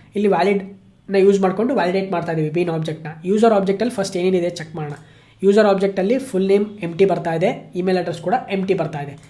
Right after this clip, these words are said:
ಓಕೆನಾ? ರಿಸಲ್ಟ್ಸಲ್ಲಿ ಏನೇನು ಎರರ್ ಇದೆ ನೋಡೋಣ. ರಿಸಲ್ಟ್ಸಲ್ಲಿ ಕ್ಲಿಕ್ ಮಾಡಿದ್ರೆ ಸಿ ನಮಗೆ ಎರಡು ಎರರ್ ಇದೆ. ಓಕೆನಾ? ಸೂಪರ್. So ಎಕ್ಸ್ಪಾಂಡ್ ಮಾಡಿದ್ರಿ ಅಂತಂದ್ರೆ ನೋಡ್ಬೋದು. ಫಸ್ಟ್ ಎರರ್ ಏನು? "Please enter the email address", ಅದೇ ರೀತಿ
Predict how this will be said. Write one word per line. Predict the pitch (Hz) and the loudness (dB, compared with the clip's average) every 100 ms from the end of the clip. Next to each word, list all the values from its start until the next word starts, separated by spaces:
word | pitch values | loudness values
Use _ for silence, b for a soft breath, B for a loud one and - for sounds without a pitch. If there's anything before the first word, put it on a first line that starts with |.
| B _ | B _
ಓಕೆನಾ? | 175 196 | -2 -2
ರಿಸಲ್ಟ್ಸಲ್ಲಿ | 175 185 277 302 285 254 | 0 4 4 4 2 2
ಏನೇನು | 202 208 | 2 2
ಎರರ್ | 175 170 | 2 0
ಇದೆ | 165 220 | -2 -4
ನೋಡೋಣ. | 277 160 151 151 - | -6 -8 -8 -10 -10
ರಿಸಲ್ಟ್ಸಲ್ಲಿ | 160 190 247 190 170 | -4 -2 -2 -4 -6
ಕ್ಲಿಕ್ | 175 190 185 | -6 -8 -6
ಮಾಡಿದ್ರೆ | 156 147 185 269 - - - | -6 -4 -6 -8 -14 -20 -20
ಸಿ | - 233 | -6 -4
ನಮಗೆ | 196 175 175 277 - 160 | -2 -2 -4 -6 -8 -10
ಎರಡು | 160 170 233 | -2 2 2
ಎರರ್ | - 175 160 | 2 -2 -4
ಇದೆ. | 151 147 - - 151 | -4 -6 -14 -14 -12
ಓಕೆನಾ? | 160 165 165 - | -8 -6 -6 -8
ಸೂಪರ್. | - 165 147 - B B B - | -6 -6 -6 -14 B B B -10
So | 180 | -8
ಎಕ್ಸ್ಪಾಂಡ್ | 170 - 240 233 | -8 0 2 2
ಮಾಡಿದ್ರಿ | 196 180 165 | 0 0 -2
ಅಂತಂದ್ರೆ | 160 156 185 185 | -6 -4 -4 -2
ನೋಡ್ಬೋದು. | 185 165 156 | -2 -2 -4
ಫಸ್ಟ್ | - 165 - | -6 -6 0
ಎರರ್ | 220 202 | 2 2
ಏನು? | 202 294 | 2 0
"Please | - - 190 277 - 190 | -6 -4 0 2 0 -4
enter | 180 180 160 | -4 -4 0
the | 220 - - - _ 185 175 | 0 -2 -10 -20 _ -8 -2
email | 175 165 | 0 0
address", | 156 156 277 - - B B B - | -2 -2 -2 -4 -10 B B B -6
ಅದೇ | 170 190 | 0 0
ರೀತಿ | 160 285 311 | 0 -4 -8